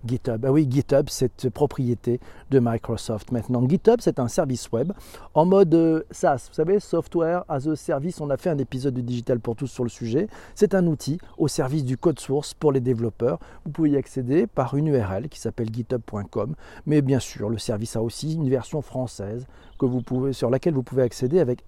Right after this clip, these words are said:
F R point github point com. GitHub, c'est un outil qui fait référence à la fameuse commande Git, vous l'avez compris, et Hub qui se rapporte au côté social, communautaire de la plateforme. GitHub, c'est la plus grande communauté open source du monde. Les projets libres d'accès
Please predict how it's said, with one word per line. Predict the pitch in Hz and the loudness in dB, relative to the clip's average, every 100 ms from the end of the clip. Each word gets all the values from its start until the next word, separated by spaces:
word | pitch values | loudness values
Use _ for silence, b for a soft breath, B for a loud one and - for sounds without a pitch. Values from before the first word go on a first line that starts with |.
| 165 | -4
F | - | -2
R | 120 135 | -6 -6
point | - 123 113 | -8 -8 -6
github | 120 - 107 113 b b b | -4 -4 -4 -6 b b b
point | 98 - | -10 -6
com. | - 98 | -6 -2
GitHub, | 143 208 254 208 | 0 2 2 4
c'est | 202 196 | 2 4
un | 175 | 2
outil | 127 - 131 170 - B B | 2 0 -6 -6 -8 B B
qui | - | -6
fait | 147 143 | -4 -2
référence | 131 - 123 151 175 | -2 -2 -2 -2 -2
à | 104 | -4
la | 98 | -2
fameuse | 123 139 - | -2 -2 -2
commande | 120 107 110 | -2 -2 0
Git, | 123 233 - | 2 2 2
vous | 117 | -6
l'avez | 101 117 | -4 -2
compris, | 180 - 254 | -2 0 2
et | 160 - | 2 4
Hub | 170 175 - B B | 6 6 4 B B
qui | 165 | -8
se | - | -4
rapporte | 135 104 170 - | -2 -2 -4 -4
au | 127 | -6
côté | - 120 156 | -4 -2 0
social, | - 156 - 139 147 | 0 0 2 2 2
communautaire | - 135 160 190 - 156 147 | 0 2 4 4 6 6 6
de | 143 | 4
la | 131 | 2
plateforme. | 135 131 - 135 139 B B | 0 0 2 0 -2 B B
GitHub, | 156 - 147 165 - B | -2 2 2 2 -6 B
c'est | - 147 170 - | -6 -2 -2 -2
la | 113 | -6
plus | 104 131 | -6 -6
grande | 117 107 123 185 - - | -4 -4 -4 -6 -12 -8
communauté | 127 120 120 113 104 117 131 - | -2 0 2 0 -2 -4 -4 -2
open | 113 - 110 113 | -4 -4 -4 -4
source | - 165 117 | -2 -2 0
du | 160 | 0
monde. | 151 175 175 123 B B 139 | 2 2 0 -2 B B -4
Les | 143 | -4
projets | - 175 147 | -2 -2 0
libres | 156 143 135 | 0 2 2
d'accès | 143 151 - 135 143 | 2 2 2 2 2